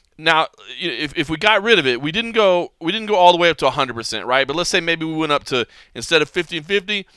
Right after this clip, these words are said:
we went up to, like, eighty percent guaranteed, ninety percent guaranteed maybe,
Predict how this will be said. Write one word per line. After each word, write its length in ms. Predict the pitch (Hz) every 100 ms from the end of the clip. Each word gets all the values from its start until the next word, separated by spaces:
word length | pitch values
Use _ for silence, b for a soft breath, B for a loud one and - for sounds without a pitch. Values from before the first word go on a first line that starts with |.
| b b
we 140 | - 143
went 160 | 147
up 80 | 135
to, 100 | -
like, 260 | 127 120 _ -
eighty 240 | 156 165 160
percent 440 | 143 - 156 147
guaranteed, 720 | 147 139 131 180 180 175 170 - _ _ _ _ _
ninety 460 | 117 139 156 170 160
percent 400 | 160 - 170 160
guaranteed 640 | 165 160 - 180 165 156
maybe, 440 | 156 156 160 156